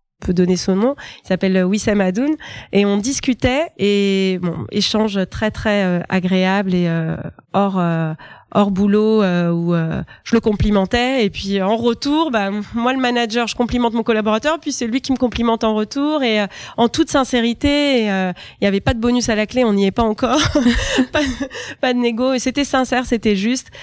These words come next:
Et puis, euh, je lui disais, euh, « Écoute Wissem, c'est normal, moi je, je, je tends des perches. »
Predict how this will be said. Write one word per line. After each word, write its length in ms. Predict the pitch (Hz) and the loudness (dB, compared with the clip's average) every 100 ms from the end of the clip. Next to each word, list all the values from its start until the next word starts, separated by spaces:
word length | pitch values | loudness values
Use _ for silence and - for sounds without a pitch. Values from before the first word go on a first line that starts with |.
| - - - | -18 -6 0
Et 100 | 214 | 0
puis, 240 | - 240 | 2 2
euh, 140 | 220 | 2
je 80 | 208 | 0
lui 140 | 202 220 | -2 -2
disais, 480 | 208 208 247 262 | -2 0 0 2
euh, « 400 | 214 196 190 185 190 _ _ - - - - | 2 2 2 0 -4 _ _ -20 -20 -20 -4
Écoute 300 | - 202 262 | -4 -2 -2
Wissem, 280 | 226 214 233 | -2 0 0
c'est 120 | 226 | 2
normal, 360 | 208 190 220 254 | 2 2 2 0
moi 200 | 226 240 | 2 2
je, 600 | 208 196 190 185 180 175 - 120 | 2 0 2 2 0 -4 -10 -12
je, 160 | 196 196 196 _ _ - | -2 -2 -2 _ _ -2
je 100 | 196 | -2
tends 240 | - 277 | 2 2
des 140 | 247 226 | 2 0
perches. » 400 | 170 - - | -2 -4 -4